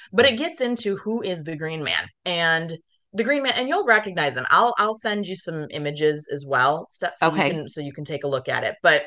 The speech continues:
Speaker 1: essentially, this website just says that the Green Man is found in many forms throughout history. The common feature of the Green Man, though, and this is something maybe, maybe our listeners have seen this, it's a pretty well-known image of, it's a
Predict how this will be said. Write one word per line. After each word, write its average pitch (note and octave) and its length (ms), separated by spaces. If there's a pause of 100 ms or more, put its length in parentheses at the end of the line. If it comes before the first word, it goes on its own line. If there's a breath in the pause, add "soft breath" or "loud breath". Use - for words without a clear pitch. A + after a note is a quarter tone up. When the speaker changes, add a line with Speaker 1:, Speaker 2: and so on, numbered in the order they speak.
(600)
Speaker 1:
essentially, G#3+ 420
this D#3+ 180
website D3+ 400
just C#3 180
says C#3 280
that C#3 240
the F3 80
Green G3+ 240
Man F#3 200
is - 180
found D3 340
in D3+ 200
many E3+ 280
forms C#3+ 460
throughout B2+ 300
history. G#2+ 540 (480 loud breath)
The F#3+ 140
common A#3+ 500
feature A3 540
of A3 160
the A#3 80
Green B3 260
Man, B3+ 280
though, B3+ 260
and G#3 240 (100)
this D4+ 200
is D4 80
something B3 340
maybe, A3+ 400
maybe G3+ 260
our F#3+ 140
listeners E3+ 340
have D3 120
seen D3+ 200
this, D3+ 240
it's A3+ 140
a C#4 140
pretty A#4 500 (480 loud breath)
well-known F3+ 760
image C#3+ 600
of, E3 340
it's F#3+ 140
a F3+ 60